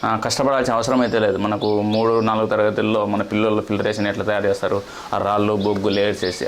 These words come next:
ఆ విధంగా ఆ డ్రమ్ములో, రెండు వందల లీటర్ డ్రమ్ములో మనము ఒక నాలుగు లేయర్లు, రెండు లేయర్లు బొగ్గు, రెండు లేయర్లు రాళ్ళు వేసేసి, ఆ, పైప్ అండ్, ఆ, కింద నుంచి బెండ్ పెట్టేసి పైకి వాటర్ ఫిల్టర్ అవుతుంది.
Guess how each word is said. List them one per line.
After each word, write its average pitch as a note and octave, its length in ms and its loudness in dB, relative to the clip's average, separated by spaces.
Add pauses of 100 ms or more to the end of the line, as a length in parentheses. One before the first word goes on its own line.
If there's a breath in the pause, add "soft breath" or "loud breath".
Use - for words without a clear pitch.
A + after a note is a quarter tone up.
ఆ G2+ 60 0
విధంగా A2+ 360 2
ఆ C#3+ 80 0
డ్రమ్ములో, A#2 340 0
రెండు A#2 180 2
వందల A#2+ 180 2
లీటర్ A2+ 240 0
డ్రమ్ములో A2 400 2
మనము D3 420 0 (320 loud breath)
ఒక B2+ 80 0
నాలుగు B2+ 360 2
లేయర్లు, B2 480 2
రెండు A#2 220 2
లేయర్లు A#2+ 360 2
బొగ్గు, A2 480 0
రెండు B2 240 2
లేయర్లు A#2 420 2
రాళ్ళు A2 360 2
వేసేసి, A2+ 680 0 (560 loud breath)
ఆ, B2+ 300 0
పైప్ C3 200 2
అండ్, C3 240 2
ఆ, A#2 120 2
కింద C3 280 2
నుంచి C#3 500 0 (420)
బెండ్ C3 280 2
పెట్టేసి B2+ 360 0
పైకి C3 320 0
వాటర్ A#2+ 260 0
ఫిల్టర్ A2 240 0
అవుతుంది. F2+ 280 -2